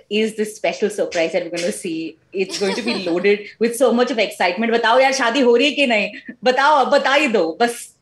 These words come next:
Speaker 1: कि-, मुझे बता दो, किसी को नहीं पता चलेगा।
Speaker 2: Okay, for once, like, I, I think I want to say that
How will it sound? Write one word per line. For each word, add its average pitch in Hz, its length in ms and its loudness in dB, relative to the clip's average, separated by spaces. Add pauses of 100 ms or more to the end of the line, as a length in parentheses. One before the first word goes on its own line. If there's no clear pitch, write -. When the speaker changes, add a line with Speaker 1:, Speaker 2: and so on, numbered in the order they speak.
(320)
Speaker 1:
कि-, 285 140 2
मुझे 330 180 4
बता 302 200 4
दो, 320 120 -2
किसी 311 220 -2
को 269 100 -2
नहीं 262 120 0
पता 180 180 -4
चलेगा। 151 340 -6
Speaker 2:
Okay, 359 180 -2
for 403 180 2
once, 285 380 0
like, 262 220 2
I, 233 140 4 (160)
I 294 40 0
think 381 180 0
I 381 80 2
want 339 140 -2
to 381 80 -2
say 311 200 -2
that 330 300 -4